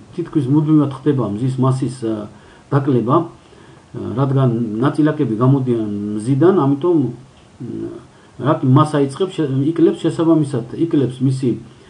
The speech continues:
ა, ბრუნვის მომენტი და მი-, ამ ბრუნვის მომენტის კარგვის გამო მისი შიდა, ა, მზის შიდა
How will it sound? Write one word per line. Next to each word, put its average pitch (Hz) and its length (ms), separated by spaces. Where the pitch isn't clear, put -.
ა, 120 100
ბრუნვის 156 460
მომენტი 135 440
და 170 160
მი-, 135 280
ამ 156 240
ბრუნვის 160 400
მომენტის 151 400
კარგვის 135 400
გამო 151 340
მისი 151 260
შიდა, 139 360
ა, 117 160
მზის 113 420
შიდა 151 320